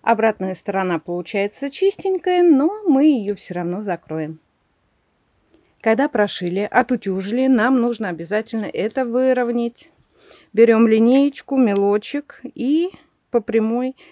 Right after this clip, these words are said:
чертим линию и отрезаем. Но две детали у нас должны быть одинаковые.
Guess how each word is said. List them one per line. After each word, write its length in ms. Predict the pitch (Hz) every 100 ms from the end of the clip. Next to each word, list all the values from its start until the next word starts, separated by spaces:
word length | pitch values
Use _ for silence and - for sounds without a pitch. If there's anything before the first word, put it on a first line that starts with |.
| _
чертим 480 | - 240 233 - 220
линию 520 | 240 294 330 320 330
и 360 | - 220 277 -
отрезаем. 960 | 233 240 208 226 170 165 160 156 156 - _ _ _ _ _ - _ _ _ _ -
Но 320 | 233 226 170 -
две 260 | 208 202 233
детали 480 | 190 190 254 311 349
у 140 | 330
нас 280 | 311 311 285
должны 440 | 262 254 247 254
быть 260 | 240 226 226 -
одинаковые. 920 | 320 208 185 160 156 165 151 151 170